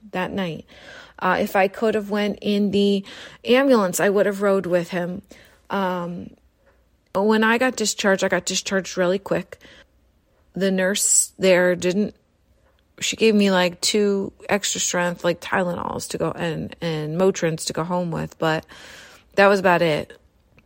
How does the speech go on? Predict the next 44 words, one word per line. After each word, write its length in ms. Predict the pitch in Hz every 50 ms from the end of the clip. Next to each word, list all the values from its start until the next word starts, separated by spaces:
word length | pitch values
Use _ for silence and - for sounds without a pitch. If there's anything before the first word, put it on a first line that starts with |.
| _ - - - -
And 340 | - 185 180 180 180 175 175
I 220 | - - 185 185 196
was 180 | 202 233 220
in 80 | 240 226
a 80 | 202
lot 180 | 175 156 151 151
of 80 | 151 -
pain. 320 | 131 - - - - - _ - - - - - - - _ _
I 160 | - - 165 170
was 100 | 180 185
in 80 | 185
a 60 | 190
lot 180 | 190 190 190 190
of 60 | 190
pain 240 | - - 196 208 190
for 160 | - - 175
days 640 | 160 175 180 - - - - - - - - - - - _ _ _ -
because 340 | 220 226 - 247 247 226 - -
I 100 | 226 240
was 220 | 247 254 277 277 262
not 160 | 269 262 247
able 200 | 226 208 190 202
to 100 | 208 180
rest. 320 | 165 156 - - - -
Typically, 360 | - 240 - 262 - 262 254
you 120 | 233 233 233
come 200 | - 247 226 226
home 140 | 226 226 220
from 140 | 220 202
a 40 | 196
C-section 540 | 196 - 165 - - 160 - - 180 180 - -
and 160 | 214 220 220
you 80 | 220 220
rest. 400 | 208 208 185 - - - - -
You're 100 | - 226
sitting 280 | - - 233 226 220 220
on 120 | 214 214
the 60 | 220
couch. 520 | 214 - - 233 196 - - - - - - - - - - - - _
People 300 | _ - 247 226 240 233
are 60 | 226
helping 440 | 226 - - 220 220 - 202 190 180
you. 260 | - - - - 180 - _ _ - _ _ _ _ _ _ -
Um, 460 | - 190 185 180 180 180 175 175 -